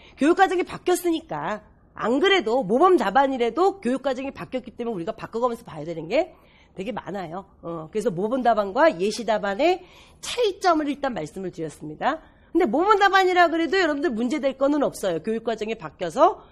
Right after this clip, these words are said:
사실상 우리한테 지금 그렇게 큰 영향가는 없습니다.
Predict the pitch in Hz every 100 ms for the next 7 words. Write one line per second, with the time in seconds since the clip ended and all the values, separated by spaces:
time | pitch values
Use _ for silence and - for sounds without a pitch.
0 | - - 262 285 247 - 254 165 185 175
1 | 190 - 170 175 143 151 170 - 349 180
2 | 151 139 147 160 302 381 - _ _ _
3 | _ - 180 - 170 151 - 135 - 151
4 | -